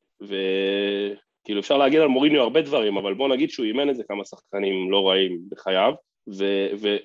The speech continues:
ו-, ואין, הם לא מצליחים להוציא מהשלושה אנשים האלה משהו. עכשיו, לא יודע בדיוק למה זה קורה, לא יודע זה, אבל זה, זה, זה באמת אישיו גדול שאני לא יודע איך אנחנו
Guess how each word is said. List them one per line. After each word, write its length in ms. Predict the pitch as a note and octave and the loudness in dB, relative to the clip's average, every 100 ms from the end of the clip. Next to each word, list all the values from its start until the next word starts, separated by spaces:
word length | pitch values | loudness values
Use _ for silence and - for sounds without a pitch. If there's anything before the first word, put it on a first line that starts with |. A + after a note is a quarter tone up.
| _ A2 | _ -4
ו-, 380 | G#2+ _ - G2+ G2+ G#2 G#2 G3+ _ - | -4 _ -14 -4 0 2 0 -2 _ 4
ואין, 200 | G#3+ - | 4 4
הם 100 | - - - | 0 -8 -8
לא 220 | - C#3+ | 0 2
מצליחים 400 | E3+ - D#3+ E3+ | 2 -2 -2 2
להוציא 340 | D#3 D3+ F3 | 2 0 0
מהשלושה 1400 | E3 C#3+ C#3 B2 A#2+ A#2 A#2 A#2 _ - A2+ A2+ A2+ D#3 D3 | 0 0 0 -2 -2 -2 -2 -6 _ -18 -16 -8 -4 2 2
אנשים 340 | C#3 - D#3+ | 2 0 2
האלה 260 | D3+ C3+ B2+ | 2 2 2
משהו. 380 | C3 A2 - - _ | 0 -2 -8 -20 _
עכשיו, 180 | - G2 | -8 -2
לא 120 | B2+ | 0
יודע 240 | F#3 F3 C#3+ | 2 2 -2
בדיוק 300 | A#2 A2 A2+ | -2 -6 -6
למה 200 | G#2+ G2 | -6 -8
זה 100 | F#2+ | -8
קורה, 360 | F#2+ A#2 C3 | -4 0 2
לא 100 | A#2 | 2
יודע 240 | A#2+ A2 G2+ | 2 0 0
זה, 240 | D3+ E3+ | 0 0
אבל 340 | C#3 A2 G2+ G2+ | -2 -6 -8 -8
זה, 160 | G2+ F#2 - - | -10 -10 -12 -20
זה, 440 | F#2 G#2+ E3 F3 D#3 | -20 -4 0 2 0
זה 240 | A2 D3 | 0 0
באמת 300 | C#3 C3+ D3+ - _ - | 2 2 2 -2 _ -10
אישיו 460 | B2 D3 - B2+ A2 | -8 -6 -4 -4 -2
גדול 400 | G#2 A#2 C#3+ C#3 | 0 2 2 0
שאני 1300 | - G2+ G2 G2 F#2+ F#2+ G2+ _ _ _ _ F#2 | -2 -4 -2 -2 -2 -2 -6 _ _ _ _ -4
לא 40 | A2 | 0
יודע 140 | A2 | 2
איך 140 | G2+ G2 | 2 0
אנחנו 800 | F#2 - G2+ F#2+ G#2 G2+ G2+ | -2 -2 0 2 2 2 0